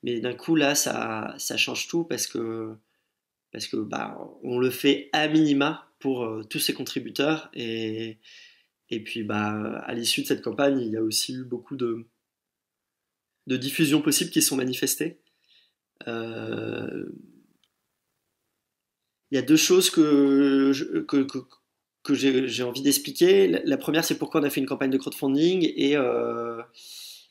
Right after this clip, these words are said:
et, euh, et puis, euh, et puis, euh, bah, j'ai déjà répondu à ça.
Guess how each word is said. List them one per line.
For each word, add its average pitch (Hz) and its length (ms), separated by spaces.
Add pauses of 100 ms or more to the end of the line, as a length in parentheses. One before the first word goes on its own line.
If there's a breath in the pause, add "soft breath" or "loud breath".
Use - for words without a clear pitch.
(120)
et, 123 160
euh, 113 360
et 113 100
puis, 131 260
euh, 113 240 (1700)
et 127 80
puis, 143 320
euh, 113 560 (800)
bah, - 80
j'ai 117 100
déjà 135 200
répondu 135 260
à 113 60
ça. 170 340